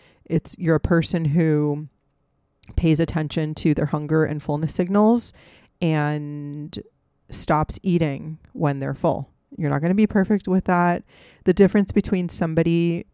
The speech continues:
uh, there's a little bit of identity stuff too. The difference between somebody who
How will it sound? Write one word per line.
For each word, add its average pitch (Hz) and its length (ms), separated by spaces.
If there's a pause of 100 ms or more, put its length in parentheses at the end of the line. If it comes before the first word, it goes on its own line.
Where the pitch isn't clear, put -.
(160)
uh, - 120
there's 156 180
a 160 40
little 160 160
bit 156 120
of 147 80
identity 143 420
stuff 160 360
too. 190 500 (640)
The 175 180
difference 185 340
between 170 340
somebody 156 640
who 147 720